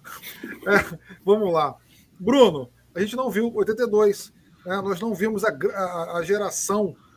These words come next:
né, é, que encantou o mundo, né, Bruno? Apesar, a, da, da derrota, da, da triste derrota, da,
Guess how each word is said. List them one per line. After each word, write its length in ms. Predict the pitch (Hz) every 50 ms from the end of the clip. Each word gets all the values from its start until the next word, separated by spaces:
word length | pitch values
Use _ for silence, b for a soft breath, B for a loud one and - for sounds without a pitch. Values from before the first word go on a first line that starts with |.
| b
né, 220 | - 165 185 190 185 175
é, 760 | 170 165 165 165 165 160 160 160 156 147 147 143 139 143 -
que 100 | - 277
encantou 500 | 349 - - 311 285 240 - - 277 285
o 40 | 269
mundo, 380 | 226 208 220 226 226 208 165 165
né, 140 | 196 202
Bruno? 300 | 180 151 143 135 123 113 - _ _ _ _ _ _ _
Apesar, 680 | - 143 - 185 175 147 - 165 170 190 196 180 - b b b b b b _
a, 920 | 170 170 175 175 175 170 170 165 160 160 156 151 147 143 139 135 131 135 - _
da, 220 | 165 170 160 160
da 140 | 156 156 180
derrota, 520 | 175 185 202 175 - 175 190 202 202 175 160
da, 100 | 170 170
da 340 | 165 - - 160 - 175
triste 420 | 151 - _ - 220 254 - - 196
derrota, 400 | 190 180 151 165 190 202 196 175
da, 220 | 160 165 165 160